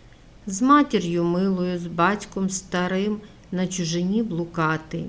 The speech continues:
взявши з собою діток дрібних, жінку смутну.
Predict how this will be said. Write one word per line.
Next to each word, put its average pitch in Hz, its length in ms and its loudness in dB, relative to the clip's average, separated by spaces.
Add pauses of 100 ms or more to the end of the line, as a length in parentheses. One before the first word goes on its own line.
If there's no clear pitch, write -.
взявши 175 460 -2
з - 180 -6
собою 180 500 -2
діток 190 520 -2
дрібних, 165 600 -4
жінку 165 580 -4
смутну. 165 840 -6